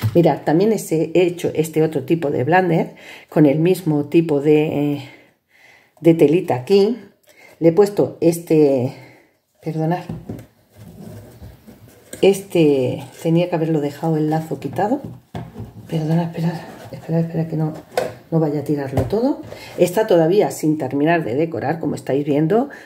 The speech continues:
Todavía le queda un poquito. Mirad, aquí se me manchó un poquito de pegamento, pero nada,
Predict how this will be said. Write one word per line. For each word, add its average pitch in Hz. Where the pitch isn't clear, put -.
Todavía 156
le 175
queda 160
un 160
poquito. 127
Mirad, 156
aquí 156
se 165
me 170
manchó 147
un 208
poquito 151
de 147
pegamento, 135
pero 160
nada, 180